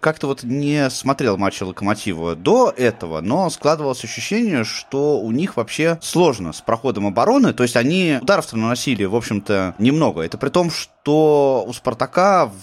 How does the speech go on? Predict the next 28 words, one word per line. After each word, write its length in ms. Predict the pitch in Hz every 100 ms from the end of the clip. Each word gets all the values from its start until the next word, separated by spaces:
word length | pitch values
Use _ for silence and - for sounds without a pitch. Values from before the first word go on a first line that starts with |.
| -
в 580 | 113 123 127 127 120 -
обороне 460 | 110 123 147 151 110
есть 480 | 139 120 - - 95
определённые, 840 | 90 95 101 110 92 82 76 71 -
так 100 | -
сказать, 260 | - 92
сложности. 520 | - 202 262 208 - 95
Я 240 | 117 127
не 140 | 123
могу 200 | 143 175
сказать, 320 | - 107 139 202
что 160 | 117
«Локомотив» 480 | 107 104 107 - 151
прям 260 | - 120 117
как-то, 500 | 117 - 101 90 - - - - - -
э, 180 | 92 87
особенно 720 | - - 147 98 87 80 73 80 85
давил 500 | 85 120 113 87 73 -
на 460 | 90 98 98 92 90
«Спартак». 580 | - 117 233 277 - -
И 500 | 143 160 147 135 127
второй 300 | 120 135 220
момент 320 | 226 151 175
заключается 540 | 131 123 123 139 127 -
в 40 |
том, 240 | - 233 240
что, 560 | - - 139 139 139 - - - - -
э, 160 | 107